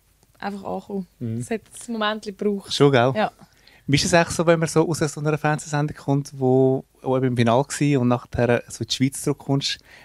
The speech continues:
Speaker 2: wird man da auch ein bisschen erkannt auf der Straße?
Speaker 1: Ja, man wird tatsächlich ein bisschen erkannt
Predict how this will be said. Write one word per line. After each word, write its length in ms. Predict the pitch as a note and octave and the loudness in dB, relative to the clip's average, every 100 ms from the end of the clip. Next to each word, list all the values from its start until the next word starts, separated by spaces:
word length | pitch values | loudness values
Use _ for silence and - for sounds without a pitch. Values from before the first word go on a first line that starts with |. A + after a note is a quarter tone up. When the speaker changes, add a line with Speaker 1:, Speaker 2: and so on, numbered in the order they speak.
| - | -4
Speaker 2:
wird 220 | B2 C#3+ | 2 2
man 60 | E3+ | 4
da 240 | C#3+ B2+ | 2 2
auch 60 | A#2+ | 0
ein 40 | - | -2
bisschen 160 | A#2+ | -4
erkannt 300 | - C#3 D#3 | 0 0 -2
auf 100 | - | -10
der 80 | - | -12
Straße? 480 | - A2 G#2+ - - _ _ - B2+ _ _ _ - | -6 -2 -4 -6 -14 _ _ -16 -16 _ _ _ -10
Speaker 1:
Ja, 460 | G#3+ G#3 G#3 A3+ F#4+ F4 | -4 4 8 8 6 4
man 100 | B3 | 6
wird 260 | B3+ A#3+ | 4 4
tatsächlich 600 | A#3 A3+ - A3 - C#4+ | 2 2 2 -2 0 -6
ein 40 | - | -2
bisschen 160 | C#4 | -2
erkannt 520 | D4 B3 C#4 E4+ - | 0 0 0 -4 -10